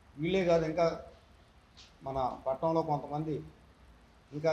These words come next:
గంజాయి అమ్ముతున్నట్లుగా మాకు దగ్గర సమాచారం ఉంది.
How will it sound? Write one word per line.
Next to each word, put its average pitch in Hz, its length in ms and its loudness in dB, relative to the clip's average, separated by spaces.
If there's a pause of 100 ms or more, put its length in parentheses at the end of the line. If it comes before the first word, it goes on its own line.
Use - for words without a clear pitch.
(100)
గంజాయి 156 420 2 (320)
అమ్ముతున్నట్లుగా 151 720 -2 (760)
మాకు 131 260 -6
దగ్గర 139 180 -4 (100)
సమాచారం 139 500 0
ఉంది. 147 160 -6